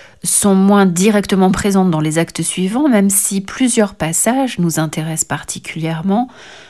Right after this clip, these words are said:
notamment celui de la fin de la scène trois de l'acte trois,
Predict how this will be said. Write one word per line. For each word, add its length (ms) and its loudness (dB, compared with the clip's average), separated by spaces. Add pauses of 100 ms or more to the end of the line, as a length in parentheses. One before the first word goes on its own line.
(220)
notamment 420 4
celui 460 0
de 100 0
la 180 4
fin 240 0
de 120 2
la 100 2
scène 240 -2
trois 300 0
de 100 -4
l'acte 340 -6
trois, 400 -2